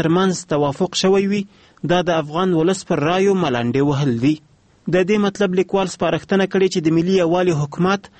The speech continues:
باید د استعدادونو او وړتیاوو پر بنسټ جوړ شي، نه د قومي او سمتي ټیکهدارانو په وسیله. سرنوشت خپلواکي ورځپاڼې په دې اړه مطلب کې لیکلي چې امریکایانو خپل کار وکړ. په دې مطلب کې راغلي چې د ټاکنو له پیله هڅه کېده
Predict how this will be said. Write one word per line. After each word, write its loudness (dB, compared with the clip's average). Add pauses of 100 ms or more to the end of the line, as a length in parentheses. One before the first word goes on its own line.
(200)
باید 0
د 2
استعدادونو 0 (160)
او 0 (100)
وړتیاوو 0
پر -2
بنسټ -2 (140)
جوړ 2
شي، 2 (380)
نه 2
د 0
قومي 2 (140)
او 0 (140)
سمتي 0 (100)
ټیکهدارانو 0
په 0
وسیله. 0 (500)
سرنوشت 0
خپلواکي 0
ورځپاڼې 0
په 2
دې 4
اړه 0
مطلب -2
کې 2
لیکلي 0
چې 0
امریکایانو 0
خپل -2 (100)
کار 0
وکړ. -2 (280)
په 0
دې 2
مطلب -2
کې -2
راغلي 0
چې 2
د 0
ټاکنو 0
له 0
پیله 0
هڅه -2
کېده 2